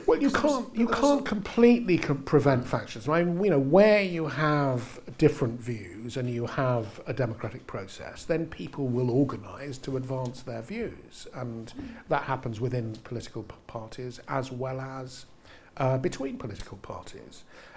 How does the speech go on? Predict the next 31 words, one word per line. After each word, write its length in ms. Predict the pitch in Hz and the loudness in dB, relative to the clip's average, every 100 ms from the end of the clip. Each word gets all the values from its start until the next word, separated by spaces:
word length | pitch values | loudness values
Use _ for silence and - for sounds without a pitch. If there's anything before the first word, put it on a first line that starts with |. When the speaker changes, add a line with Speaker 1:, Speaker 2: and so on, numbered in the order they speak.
| - | -6
Speaker 1:
And 540 | - 156 156 151 151 - - | 2 4 4 -2 -8 -12 -16
so, 380 | - - 180 175 | -8 -2 0 0
you 120 | 269 | -2
know, 220 | 254 156 208 | -4 -4 -4
yes, 380 | 269 190 - - | -4 -4 -10 -8
we 200 | 165 143 | -6 -4
have 240 | 147 135 - | -6 -8 -12
slates 680 | - - - 113 214 - - | -12 -8 -6 -6 -10 -10 -8
in 100 | 117 | -6
an 180 | 113 113 | -8 -8
internal 480 | 131 117 127 110 | -8 -6 -8 -8
party 340 | 107 113 104 113 | -8 -10 -10 -12
elections. 720 | 95 92 - - 247 254 - - - - - | -12 -16 -14 -12 -10 -12 -16 -20 -20 -20 -8
Um, 720 | - 127 120 120 123 120 120 - - | -2 0 0 -2 -6 -6 -8 -8 0
and 320 | 147 135 - | 0 0 -2
by 160 | 151 175 | 4 6
the 80 | 147 | 6
way, 180 | 139 | 4
there 140 | 135 139 | 4 2
always 320 | 156 127 117 | 2 -4 -4
have 260 | - 113 - | -8 -14 -12
been. 200 | 156 226 | -10 -6
And, 260 | 202 185 | -6 -6
you 80 | 190 | -6
know, 120 | 131 | -4
when 260 | 143 143 143 | -2 2 2
Blair 300 | 131 135 143 | 4 4 4
was 220 | 139 139 135 | 2 0 -2
leader, 360 | 131 151 240 | -4 -4 -4
um, 60 | 190 | -4
Speaker 2:
Absolutely. 460 | 180 190 190 185 | -2 -2 -2 -4